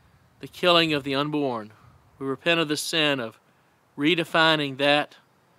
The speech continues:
which you have clearly defined in your word, which is marriage. And we pray, Heavenly Father, that you would send your Spirit through this land during this time of leanness,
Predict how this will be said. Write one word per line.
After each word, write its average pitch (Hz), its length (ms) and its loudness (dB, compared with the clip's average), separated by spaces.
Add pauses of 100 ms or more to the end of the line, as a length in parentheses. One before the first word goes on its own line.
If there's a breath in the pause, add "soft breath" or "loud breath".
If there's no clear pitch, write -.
(440)
which 139 180 -8
you 160 60 2
have 147 120 0
clearly 165 360 0
defined 151 440 2
in 123 80 -10
your 127 120 -6
word, 123 480 -2 (680)
which - 160 -14
is 120 120 -12
marriage. 120 600 -4 (1400)
And 165 80 -6
we 185 100 2
pray, 226 280 2
Heavenly 139 280 -2
Father, 110 400 -2 (300)
that - 160 -10
you 170 80 2
would 160 80 -2
send 196 260 0
your 202 80 2
Spirit 196 540 0
through 147 100 -4
this 156 220 -6
land 143 420 0
during 135 220 -4
this 143 180 -8
time 165 320 0
of 156 140 -6
leanness, 117 580 -6